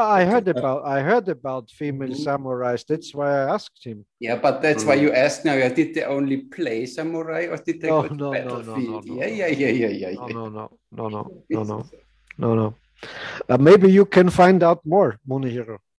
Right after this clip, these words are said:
Speaker 1: about
Speaker 2: Mm.
Speaker 1: this
Speaker 2: Let me, let me, yeah, let me check.
Speaker 1: topic.
Speaker 2: Yeah.
Speaker 1: You have to make a list what you have to find out
Speaker 2: Yeah, yeah,
Speaker 1: first.
Speaker 2: yeah.
Speaker 1: <laughs>
Speaker 3: Oh, yeah,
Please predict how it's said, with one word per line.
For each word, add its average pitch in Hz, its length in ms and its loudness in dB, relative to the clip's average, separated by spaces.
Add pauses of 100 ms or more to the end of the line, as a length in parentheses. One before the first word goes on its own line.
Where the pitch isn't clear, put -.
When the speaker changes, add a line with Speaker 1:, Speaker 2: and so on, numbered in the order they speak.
(100)
Speaker 1:
about 135 360 2
Speaker 2:
Mm. 143 120 2
Speaker 1:
this - 220 -2 (100)
Speaker 2:
Let 147 140 2
me, 160 60 4 (180)
let 156 80 4
me, 165 80 6 (100)
yeah, 139 160 0
let 147 140 0
me 147 120 2
check. 135 200 -2
Speaker 1:
topic. 123 180 -8
Speaker 2:
Yeah. 101 260 -8 (680)
Speaker 1:
You 147 140 4
have 170 160 2
to 170 40 8
make 190 320 2
a 165 40 2 (180)
list 202 300 2
what 151 260 0
you 165 80 2
have 165 220 2
to 160 120 -8
find 170 360 0
out 165 160 -2 (120)
Speaker 2:
Yeah, 151 120 4
yeah, 147 100 6
Speaker 1:
first. 135 220 4
Speaker 2:
yeah. 104 120 -2 (280)
Speaker 1:
<laughs> - 840 -8
Speaker 3:
Oh, 165 180 -4
yeah, 151 220 0